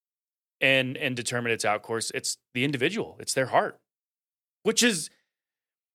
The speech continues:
man, just always good stuff because Scripture constantly does that, man. It's always the issue of the heart.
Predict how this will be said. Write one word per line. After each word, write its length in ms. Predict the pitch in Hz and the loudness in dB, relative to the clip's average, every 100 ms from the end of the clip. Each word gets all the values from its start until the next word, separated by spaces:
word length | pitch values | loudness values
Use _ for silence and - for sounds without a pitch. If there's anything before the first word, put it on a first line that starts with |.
| _ _ - | _ _ -6
man, 240 | 156 98 | -4 -4
just 200 | - 151 | -2 0
always 240 | 240 262 180 | 2 2 2
good 140 | 190 | 0
stuff 240 | - 123 - | 2 0 0
because 500 | 127 147 131 - - | 0 2 2 -2 -6
Scripture 380 | - 175 175 151 | 0 0 0 -2
constantly 460 | 135 131 123 120 | 2 2 0 0
does 160 | 107 95 | 0 0
that, 140 | 92 | -4
man. 180 | 95 98 | -4 -6
It's 120 | 101 - | -6 0
always 560 | 139 135 139 131 123 - _ _ _ - | 4 6 6 2 -2 -10 _ _ _ -2
the 200 | 139 123 | 2 4
issue 240 | 113 117 | 2 0
of 80 | 104 | 0
the 80 | 98 | -2
heart. 320 | 98 90 80 | -2 -4 -4